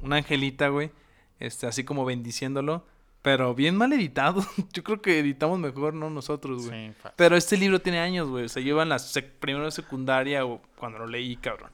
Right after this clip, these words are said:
Speaker 2: Pues nada más eso fue para quitarte un poquito el fuego de la espalda, güey, que ven que no eres el único tetazo que leyó
Speaker 1: Eh,
Speaker 2: esos
Speaker 1: dice,
Speaker 2: libros.
Speaker 1: ok, ah, que dice, <clears throat> "Cau-,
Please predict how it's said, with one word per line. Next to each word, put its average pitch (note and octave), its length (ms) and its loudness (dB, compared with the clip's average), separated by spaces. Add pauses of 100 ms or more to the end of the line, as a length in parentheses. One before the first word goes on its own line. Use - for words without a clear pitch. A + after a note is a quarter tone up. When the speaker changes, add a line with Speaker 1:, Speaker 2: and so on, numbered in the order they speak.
(140)
Speaker 2:
Pues B2+ 140 -10
nada D3+ 200 -6
más F#3+ 240 -4
eso F3 200 -4
fue E3 200 -6
para B2+ 280 -8
quitarte A#2 440 -12
un C#3 40 -8
poquito C3 300 -14
el B2+ 80 -10
fuego C3 320 -6
de A#2+ 60 -6
la G#2 80 -10
espalda, G2+ 400 -14
güey, G2+ 240 -20
que - 120 -20
ven A#2+ 180 -14
que A#2 180 -14
no A#2 120 -8
eres A#2+ 220 -10
el G#2+ 100 -10
único A2 360 -10
tetazo G#2 500 -14
que G2+ 120 -14
leyó G2+ 400 -20 (800)
Speaker 1:
Eh, C#3+ 200 -4
Speaker 2:
esos C#3+ 140 -4
Speaker 1:
dice, F3+ 840 -2
Speaker 2:
libros. C#3+ 140 -10
Speaker 1:
ok, - 80 -14 (920)
ah, C#3 180 -2
que C#3+ 100 2
dice, C3+ 320 0
<clears throat> - 40 -20
"Cau-, - 260 0